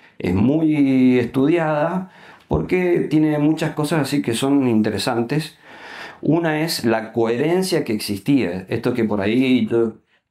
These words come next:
en algunas de las charlas escuché, ¿no es cierto? La, la idea de que, digamos, ¿qué tenemos que hacer nosotros? En principio, formarnos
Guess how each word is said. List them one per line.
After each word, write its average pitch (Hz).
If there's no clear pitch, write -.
en 98
algunas 113
de 110
las 92
charlas 117
escuché, 104
¿no 117
es 107
cierto? 147
La, 90
la 95
idea 123
de 104
que, 78
digamos, 78
¿qué 110
tenemos 110
que 104
hacer 107
nosotros? 92
En 95
principio, 139
formarnos 107